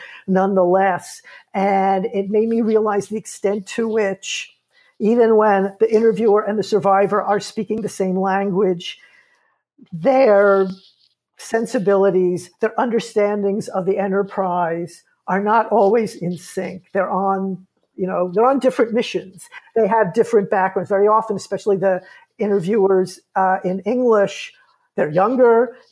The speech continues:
They're not necessarily, uh, have any connection to the Holocaust familially or intellectually. Uh, and, uh, so their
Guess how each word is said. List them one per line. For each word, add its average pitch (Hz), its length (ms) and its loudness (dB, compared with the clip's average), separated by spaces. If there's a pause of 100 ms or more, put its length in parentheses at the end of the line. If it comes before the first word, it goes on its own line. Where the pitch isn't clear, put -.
They're 185 600 0
not 208 260 -2
necessarily, 190 1120 -2
uh, 170 720 -6
have 180 140 -6
any 185 220 -4 (500)
connection 202 460 -4
to 240 80 -2
the - 80 0
Holocaust 190 640 0
familially 190 840 2 (240)
or 170 400 -2
intellectually. 185 1040 0 (220)
Uh, 165 380 -2 (160)
and, 190 680 -2
uh, 185 280 0
so 190 640 2 (240)
their 180 720 0